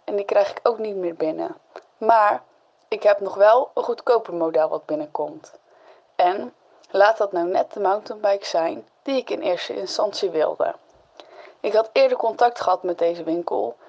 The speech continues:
maar natuurlijk was hij niet op voorraad. Als beginner had ik hier geen idee van dat de voorraad zo slecht was.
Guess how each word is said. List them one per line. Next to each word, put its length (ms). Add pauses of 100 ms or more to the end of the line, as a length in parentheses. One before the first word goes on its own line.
(180)
maar 180
natuurlijk 420
was 180
hij 80
niet 220
op 140
voorraad. 680 (440)
Als 200
beginner 420
had 180
ik 120
hier 200
geen 220
idee 380
van 320 (280)
dat 220
de 80
voorraad 380
zo 180
slecht 400
was. 480